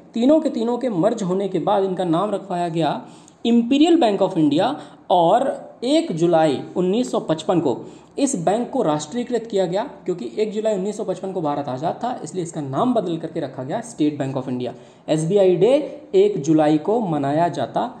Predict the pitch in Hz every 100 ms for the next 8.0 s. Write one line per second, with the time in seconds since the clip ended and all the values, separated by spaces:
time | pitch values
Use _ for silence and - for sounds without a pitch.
0 | - 135 113 - - - - 156 190 175
1 | 170 202 190 196 254 269 - 233 180 170
2 | 165 - 151 - 160 143 139 185 247 -
3 | - - - 185 269 233 165 - 190 196
4 | - 127 143 240 240 156 - 156 220 147
5 | 139 135 185 254 285 254 180 160 147 196
6 | 247 247 170 160 - 202 165 147 175 -
7 | - - 160 - - 165 143 139 139 -